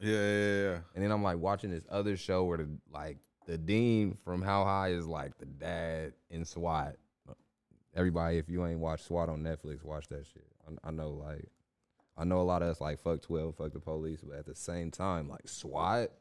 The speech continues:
Speaker 2: Come on, man. Stop
Speaker 1: Yeah,
Speaker 2: playing.
Speaker 1: yeah.
Speaker 2: They, they crazy.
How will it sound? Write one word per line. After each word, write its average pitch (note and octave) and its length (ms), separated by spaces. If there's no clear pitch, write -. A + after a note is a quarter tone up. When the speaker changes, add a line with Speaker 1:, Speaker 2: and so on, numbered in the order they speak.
Speaker 2:
Come D2 120
on, C2+ 160
man. C#2+ 120
Stop E2+ 160
Speaker 1:
Yeah, F#2 80
Speaker 2:
playing. D#2+ 220
Speaker 1:
yeah. E2+ 120
Speaker 2:
They, F#2 240
they F2+ 60
crazy. D2 440